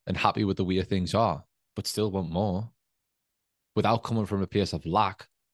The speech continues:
without coming from a place of what I've got isn't what I want. What you have might be exactly what you want.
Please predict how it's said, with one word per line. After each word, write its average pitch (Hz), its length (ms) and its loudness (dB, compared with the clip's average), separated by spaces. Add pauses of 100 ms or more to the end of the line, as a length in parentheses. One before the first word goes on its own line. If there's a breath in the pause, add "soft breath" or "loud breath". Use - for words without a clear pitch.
without 107 260 0
coming 107 200 -4
from 101 160 -2
a 92 40 0
place 101 300 0
of 80 120 -2
what 101 160 2
I've 95 180 0
got - 160 0
isn't 95 200 -4
what 90 120 -2
I 85 60 -2
want. 92 360 0 (340)
What 101 260 0
you 110 200 4
have 120 500 0
might 107 220 -2
be 110 140 -2
exactly 95 640 -2
what 92 160 -6
you 85 100 -6
want. 80 240 -6